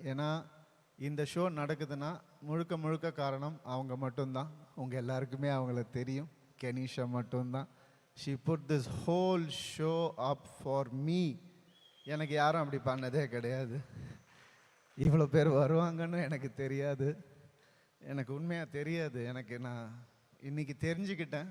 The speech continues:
அதுக்கு காரணமான கென்னுக்கு ரொம்ப, ரொம்ப நன்றி கென்னு. And, uh, she is part of R M S Studio. She is partner in ரவி மோகன் ஸ்டுடியோஸ்.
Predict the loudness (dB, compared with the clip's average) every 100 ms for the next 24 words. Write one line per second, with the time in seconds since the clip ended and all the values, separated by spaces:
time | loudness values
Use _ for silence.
0 | -12 -8 -6 -6 -6 -2 0 0 0 0
1 | -2 -4 -8 -12 -20 _ _ _ -4 -2
2 | 0 0 0 0 2 2 2 0 0 0
3 | -4 -8 -8 -4 -2 0 0 0 -2 -4
4 | -6 -12 -8 -6 -4 -6 -10 -20 -20 -20
5 | _ _ _ -4 -2 0 2 4 4 2
6 | -4 -4 -2 -4 -12 -18 -20 -20 -20 -20
7 | -20 _ _ _ _ -2 0 2 -2 -4
8 | -4 -2 -2 -2 -4 -4 -4 0 0 -2
9 | -6 -16 -20 -20 -14 -8 -6 -6 -8 -6
10 | -2 -2 -2 -4 -4 -6 -10 -20 _ _
11 | _ _ _ 0 2 4 4 2 0 0
12 | 0 2 0 -2